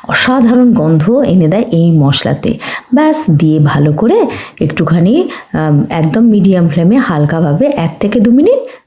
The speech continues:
ভেজে নিতে হবে ঠিক এই মতো। অনেকক্ষণ ধরে ভাজার কোনো প্রয়োজন নেই, মিড-, একদম লো ফ্লেমে বা মিডিয়াম ফ্লেমেও করলে হবে, যাতে পুড়ে না যায় সেটা দেখতে হবে।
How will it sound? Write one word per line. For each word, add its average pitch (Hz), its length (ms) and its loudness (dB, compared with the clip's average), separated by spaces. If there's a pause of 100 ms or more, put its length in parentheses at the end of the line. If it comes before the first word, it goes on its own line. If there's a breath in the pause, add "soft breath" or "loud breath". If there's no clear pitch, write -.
(120)
ভেজে 156 340 0
নিতে 151 260 2
হবে 160 280 2
ঠিক 285 240 -2
এই 151 140 2
মতো। 147 360 0 (460)
অনেকক্ষণ 226 440 2
ধরে 285 180 4
ভাজার 311 300 2 (120)
কোনো 247 200 2
প্রয়োজন 185 460 0
নেই, 175 180 2
মিড-, 180 360 2
একদম 190 360 2
লো 240 180 2
ফ্লেমে 277 480 2
বা 262 280 2
মিডিয়াম 285 320 4
ফ্লেমেও 311 360 2
করলে 247 320 0
হবে, 214 280 0
যাতে 247 200 -2
পুড়ে 285 340 0
না 185 200 2
যায় 294 220 0
সেটা 226 240 -2
দেখতে 156 360 -2
হবে। 151 280 2